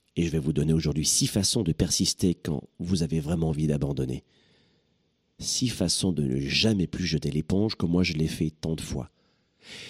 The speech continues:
Et si aujourd'hui ça se passe bien, je pense que j'aurais pu encore plus avoir plus d'impact,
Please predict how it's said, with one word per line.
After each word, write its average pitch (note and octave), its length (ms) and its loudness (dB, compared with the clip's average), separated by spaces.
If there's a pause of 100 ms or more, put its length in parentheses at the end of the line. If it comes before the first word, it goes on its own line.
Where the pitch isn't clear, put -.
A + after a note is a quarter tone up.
(640)
Et - 80 2
si A#2 160 4
aujourd'hui G#2 340 4
ça F#2 160 2
se - 100 -2
passe D#2 240 -2
bien, A#2+ 200 2
je G#2+ 100 0
pense D3+ 260 6
que A#2 120 -2
j'aurais G2 240 0
pu - 260 0
encore A#2+ 360 -4
plus C3+ 440 4
avoir F#2 560 -2 (800)
plus D3 220 8
d'impact, - 640 0